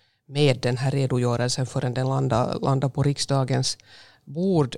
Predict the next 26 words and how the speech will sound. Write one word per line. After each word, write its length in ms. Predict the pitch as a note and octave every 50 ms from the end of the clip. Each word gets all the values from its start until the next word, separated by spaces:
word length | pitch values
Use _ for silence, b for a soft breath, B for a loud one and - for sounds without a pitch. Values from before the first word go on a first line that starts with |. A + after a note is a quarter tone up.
| - -
Eh, 300 | - C#3+ C#3 C3+ B2+ - - -
här 340 | - C3 D3 D#3+ D#3+ D3+ D3
i, 220 | D3 D3 C#3 - - _ _ _ _ _ _ _ _ B B B B B _ _ -
i, 340 | D3+ C#3+ C#3 C3 - - - - - - - - E3
i 40 | D#3+
regeringen 600 | D#3+ D#3+ E3 E3+ F3 E3+ E3 D3+ C#3+ C#3 C3+ C3+
så 120 | - D#3
är 120 | C#3+ C#3 C3+
det 100 | C3+ C#3
regeringens 840 | C3+ C#3 C#3+ D3+ D#3 D#3 D3+ C#3+ C3+ B2+ B2+ B2+ B2+ - - - - _ _ _ _
och 260 | - C3 - - - -
presidentens 1000 | - D3 - - C#3+ D3 D3 D3+ D3+ - - _ - B2+ B2 B2 B2 - - -
gemensamma 720 | C3+ C#3 C#3+ C#3+ C3+ C3+ B2+ - - C3 B2+ B2+ B2+ C3
säkerhets- 600 | - C#3 C3 B2+ - B2+ B2 B2+ B2 - - -
och 100 | B2+ B2+
utrikespolitiska 920 | B2 - - B2 - C3 B2+ - - B2 B2 B2 A#2+ - C3 - - - B2+
utskott 440 | B2 B2+ C3+ - - - A#2+ - -
som, 240 | - B2+ A#2 A#2+ B B B B B B B B B
som 200 | - - - C3
är 40 | C3+
den 200 | C3+ C3 B2+ B2+
som 200 | - B2+ C3 C3+
leder 420 | C#3+ E3+ F#3 F#3 F3 D3+ D3 C#3
den 200 | B2 C3 B2+ B2
här 180 | A#2+ C3+ C3+ B2+
processen. 720 | - - C3 B2 - C3+ C3 - - - - C3 B2 B2